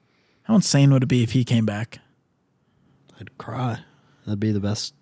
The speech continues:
Speaker 2: news
Speaker 1: <laughs>
Speaker 2: ever.
Speaker 1: Yeah. See, but, like, it'd be the best news ever, but,
Speaker 2: But if
Speaker 1: like
Speaker 2: he comes back, like, it doesn't matter. If McCord is named starter next year, I'm gonna be very upset the whole season.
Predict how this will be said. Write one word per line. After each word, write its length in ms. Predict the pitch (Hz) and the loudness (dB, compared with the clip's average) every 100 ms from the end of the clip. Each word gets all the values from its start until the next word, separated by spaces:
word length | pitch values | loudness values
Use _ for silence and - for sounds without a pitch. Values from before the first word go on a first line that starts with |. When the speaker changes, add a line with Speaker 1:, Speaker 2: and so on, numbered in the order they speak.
| - | -4
Speaker 2:
news 280 | 101 - 196 | 2 8 10
Speaker 1:
<laughs> 60 | 117 | 8
Speaker 2:
ever. 300 | 123 110 - - | 4 -2 -4 6
Speaker 1:
Yeah. 380 | 170 202 185 - - - - - - - - - | 8 10 8 2 -14 -20 -20 -18 -16 -16 -16 -4
See, 220 | - 285 | 2 6
but, 100 | 254 | 8
like, 240 | 220 190 | 8 6
it'd 160 | 220 247 | 2 0
be 80 | 269 | 2
the 80 | |
best 300 | 202 - - | 2 0 0
news 200 | 240 196 185 | 4 6 6
ever, 260 | 269 214 | 6 6
but, 260 | 147 147 139 - _ _ _ _ | 6 4 2 -6 _ _ _ _
Speaker 2:
But 100 | 117 | -4
if 40 | 147 | 2
Speaker 1:
like 120 | 196 | 6
Speaker 2:
he 40 | |
comes 180 | 202 151 | 8 6
back, 460 | - 98 131 156 - _ _ _ _ - | 2 2 4 2 -6 _ _ _ _ -6
like, 180 | 120 117 | -4 -4
it 80 | 113 | -4
doesn't 240 | 131 123 | -2 0
matter. 360 | 95 85 82 - - | -2 -4 -8 -12 -10
If 200 | 107 - | -10 -4
McCord 500 | 120 113 - 135 175 | 0 0 4 8 8
is 160 | 170 107 | 6 2
named 280 | 101 113 117 | 2 0 0
starter 360 | - 90 92 | -2 -2 -2
next 320 | 104 110 - 110 | -2 -2 -2 0
year, 160 | 110 | 2
I'm 440 | 92 90 87 80 95 _ _ _ _ | 2 -2 -4 -8 -16 _ _ _ _
gonna 160 | 104 95 | -4 -4
be 100 | 85 | -4
very 240 | 82 80 | -8 -8
upset 280 | - - - | -8 -10 -12
the 60 | - | -12
whole 140 | - | -12
season. 360 | - - 110 | -12 -14 -18